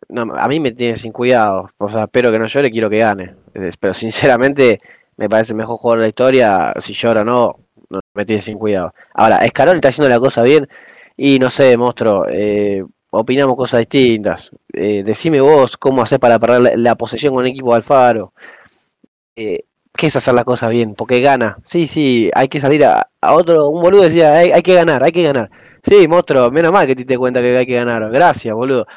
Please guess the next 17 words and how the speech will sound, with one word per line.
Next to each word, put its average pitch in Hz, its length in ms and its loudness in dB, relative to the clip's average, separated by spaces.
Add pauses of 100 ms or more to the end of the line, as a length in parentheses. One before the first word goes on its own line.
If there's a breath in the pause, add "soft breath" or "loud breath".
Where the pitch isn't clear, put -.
Ahora, 135 200 2
la 135 100 2
pregunta 202 300 0
es: 139 60 0
¿cómo 170 280 2
vas 127 200 2
a 117 80 0
ganar? 113 360 -4 (720 soft breath)
O, 131 220 -2
¿cómo 196 200 2
se 151 160 -6
gana? 127 420 -2 (200)
Eh, 143 460 -2
no, 160 260 4
eh, 123 160 0
che, 165 400 2
muchacho, 143 600 0